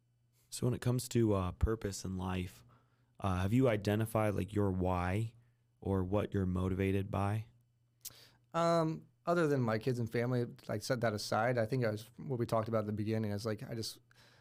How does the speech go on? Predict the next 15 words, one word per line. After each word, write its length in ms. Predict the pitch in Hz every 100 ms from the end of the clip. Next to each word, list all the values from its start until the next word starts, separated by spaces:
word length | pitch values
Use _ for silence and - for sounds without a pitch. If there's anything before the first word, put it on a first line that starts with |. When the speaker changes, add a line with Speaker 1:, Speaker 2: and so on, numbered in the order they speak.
| _ -
Speaker 2:
I'm 120 | 113
motivated 560 | 113 117 110 110 107 107
to 320 | 110 104 110
see 240 | - - 113
things 280 | 117 107
succeed 580 | - - - 110 101 101 -
and 200 | 117 104
Speaker 1:
Mm-hmm. 100 | 95 92
Speaker 2:
do 160 | 117
different 280 | 110 113 107
things 260 | 117 110 107
and 80 | 104
seeing 200 | 117 107
that 160 | 107
succeed, 440 | 110 - - 123